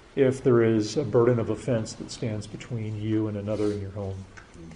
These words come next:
So I want to just encourage you this morning to be one who is ready to forgive, even if the one who sins against you does not come to you. So we want to keep that in front of us. All right.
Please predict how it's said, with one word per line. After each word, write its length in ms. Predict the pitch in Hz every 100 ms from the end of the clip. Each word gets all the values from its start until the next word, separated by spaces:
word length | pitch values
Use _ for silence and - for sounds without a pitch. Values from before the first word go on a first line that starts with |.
| - - -
So 160 | - 123
I 20 |
want 160 | 135 156
to 60 |
just 160 | 147 -
encourage 400 | 139 165 160 156
you 60 | 143
this 220 | 127 -
morning 300 | 139 139 127
to 80 | 127
be 140 | 131
one 260 | 123 127 117
who 180 | 113
is 120 | 110 104
ready 500 | 110 131 139 147 151
to 100 | 143
forgive, 600 | - 127 110 127 135 131 - - - -
even 260 | 131 120 120
if 140 | 120
the 80 | 135
one 280 | 113 120 117
who 280 | 123 113 110
sins 340 | - 123 110
against 380 | 107 113 113 -
you 60 |
does 280 | 107 113 110
not 200 | 110 104
come 200 | - 120
to 160 | 117 127
you. 120 | 110 110 - - - - - - - - -
So 160 | -
we 60 | 113
want 220 | 135 131
to 60 | 131
keep 140 | 147
that 160 | 131 107
in 100 | 107
front 240 | - 110
of 80 | 101
us. 340 | 98 - - - - - - - - - - - - - - - - - -
All 60 | 127
right. 200 | 110 107